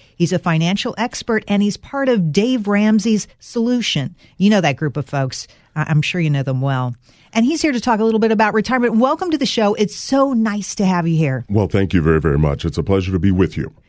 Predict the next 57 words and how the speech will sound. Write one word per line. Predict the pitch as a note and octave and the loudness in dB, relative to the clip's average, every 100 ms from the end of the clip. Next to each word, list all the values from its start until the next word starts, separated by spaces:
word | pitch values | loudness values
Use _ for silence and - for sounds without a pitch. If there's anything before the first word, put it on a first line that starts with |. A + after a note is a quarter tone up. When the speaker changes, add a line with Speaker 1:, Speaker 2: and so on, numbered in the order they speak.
| _ _ _ | _ _ _
Speaker 1:
I | F#3 | -4
just | F3+ - _ _ _ | -4 -8 _ _ _
invited | D#3 D3 C#3 C3+ | -4 -2 -2 -4
you | B2+ | -6
'cause | - C3 | -8 -8
I | B2+ | -6
love | B2+ | -6
to | A#2 | -6
hear | C3+ B2 | -6 -4
your | B2 | -2
voice. | A#2 C3 | -2 -2
That, | - D#3+ | -4 -4
that, | - F3+ - | -2 -2 -4
Speaker 2:
<laughs> | - | -4
Speaker 1:
truth | - A#3+ E3 | 0 0 0
be | E3 | 0
told. | E3+ C#3 C#3+ | 0 -2 -2
All | E2 - | -6 -2
right. | G#3+ G#3 F3+ F#3+ G3 | 0 0 0 -2 -6
So | - B3 A3+ - - - | -2 0 0 -4 -14 -6
I | C4+ | -4
wanna | E4 G#4 | -2 -4
talk | - A3+ G3 | -4 -2 0
about | F#3 E3+ D#3 | 0 0 -2
retirement | E3 - E3 D#3 D#3 - | -6 -8 -8 -6 -8 -8
because | E3+ E3+ D3 | -6 -6 -6
it's | C#3+ - | -8 -12
top | - E3 E3+ | -10 -8 -4
of | |
mind | D3+ C#3+ C#3+ C#3 | -4 -2 -4 -4
today. | D3 C#3 C#3 C#3 | -4 -2 -2 -2
And | C3 - _ _ _ | -4 -8 _ _ _
so | - G3 | -6 -4
many | G3+ E3 | -2 -4
people | F3 D3+ D3 | -8 -6 -6
worried | C#3+ C#3+ C3+ | -4 -4 -4
about, | C3 B2 | -6 -8
do | C#3+ | -10
I | B2 | -8
have | D3 G#3 | -4 -2
enough | G#3+ G#3 | -2 0
money? | G3 F#3+ F#3 | -2 0 -2
Am | E3 | -2
I | C3 | -4
doing | C3 D#3 G3+ | -4 0 0
the | G3+ | 0
right | F#3+ F#3 F3+ | -2 -4 -6
thing? | G3+ F3+ F3+ | -4 -4 -4
How | - F#3 | -4 -4
do | G3 G3 | -2 -2
I | F#3 | -4
save? | - F#3+ F3+ | -4 -2 -2
How | C#3+ A#2+ | -6 -8
much | D3 F#3+ - | -6 -6 -6
do | G#3+ | -4
I | G3 F3+ | -2 -4
save? | - F#3+ F3+ | -4 -4 -6